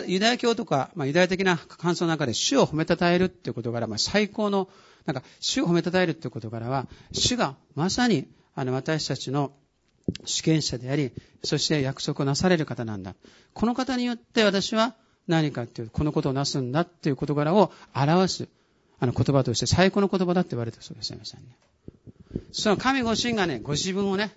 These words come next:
だからご自分以外に何かっていうと、あの、上の方がないから、ご自分に誓って、その約束を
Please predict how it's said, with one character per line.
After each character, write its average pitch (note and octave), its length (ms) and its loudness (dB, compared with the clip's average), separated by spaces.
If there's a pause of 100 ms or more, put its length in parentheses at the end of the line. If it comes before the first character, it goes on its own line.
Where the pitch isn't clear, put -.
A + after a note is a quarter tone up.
だ D#3 100 -2
か C3+ 60 -6
ら A#2 80 -4
ご D3 120 0
自 D#3+ 180 0
分 F#3 180 2
以 F#3 60 2
外 F3+ 260 4
に D3 260 2 (320)
何 D3 240 2
か B2+ 140 -8
っ A2 60 -8
て - 180 -12
い G#2+ 40 -8
う G#2 40 -14
と、 - 320 -6 (380)
あ B2 120 -4
の、 C3 180 -6
上 D3 180 0
の E3 80 2
方 D3+ 160 0
が A2+ 80 -8
な D3+ 120 2
い D3 60 -2
か A#2 140 -10
ら、 G#2 180 -6 (420)
ご - 120 2
自 E3 180 2
分 A3+ 240 0
に G#3 100 -2
誓 - 240 -4
っ A#3+ 40 -4
て、 C4 380 -4 (540)
そ - 200 0
の C#3+ 80 4
約 C3 240 0
束 - 260 -8
を G#3 120 -8